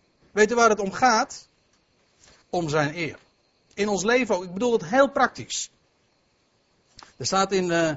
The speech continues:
in Efeze één. Nou, daar hadden we het zojuist even over. Hem, dan, hem, het gaat over God dus, die het, in het al, in het heelal, tapanta, die in het heelal werkt naar de raad, naar de bedoeling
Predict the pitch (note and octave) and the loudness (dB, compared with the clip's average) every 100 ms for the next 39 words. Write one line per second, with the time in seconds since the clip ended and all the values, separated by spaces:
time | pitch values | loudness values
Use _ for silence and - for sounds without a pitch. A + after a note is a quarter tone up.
0 | - - D#3 D#3 - A3 G#3 - G3+ A3 | -8 -10 -8 -6 -4 -4 -2 -4 -2 0
1 | C4 - _ _ _ _ _ _ _ _ | -2 -8 _ _ _ _ _ _ _ _
2 | _ _ _ _ _ - A3+ C#3 B2 G#3+ | _ _ _ _ _ -4 -2 -2 -2 -2
3 | G3+ - C#3 A#2+ A2+ - G#2 - G2+ - | -2 -4 -4 -4 -6 -8 -12 -14 -16 -18
4 | - - F#3 C#4 D#4+ - - E3 D#3+ - | -16 -2 2 2 0 -4 -12 -8 -8 -10
5 | _ - A3 D4+ F#4+ E4+ - _ - - | _ 0 4 6 4 0 -12 _ -20 -12
6 | - C3 A#2 G#2 G#3 A3+ B3+ B3+ - C#3+ | -6 -4 -4 -4 -2 -2 -2 -6 -6 2
7 | G#3+ E3 F3 D3+ - B3 C4+ F#3+ E3+ - | 2 6 4 2 -6 0 0 2 0 -2
8 | - F3+ A#3+ D#4+ - A#3 G3+ B2 C#3+ D3+ | 0 4 6 6 0 -2 -2 2 4 6
9 | D3 A3+ C4+ - F#3+ - G#3 A#3+ A#3+ A#3+ | 6 4 2 0 -4 0 0 2 4 4
10 | A#3 - - G3+ G#3 F#3 C#3 E3 A3 C#4+ | 4 0 -12 -4 0 0 4 4 6 6
11 | C4 G#3+ A#3 B3 - - - D#3+ G3+ G3 | 6 6 6 4 -4 -20 -12 0 4 4
12 | C#3+ C#3 B2 A#2+ E3+ A3 D4 F#4 F#4 - | 4 2 2 2 4 6 4 2 -2 -10
13 | - _ _ _ _ _ _ _ _ C3+ | -12 _ _ _ _ _ _ _ _ -12
14 | B2 G#2+ G#2+ F#2+ C#3+ G3 A#3+ A#3+ B3+ C#4 | -10 -10 -12 -4 4 6 6 6 4 2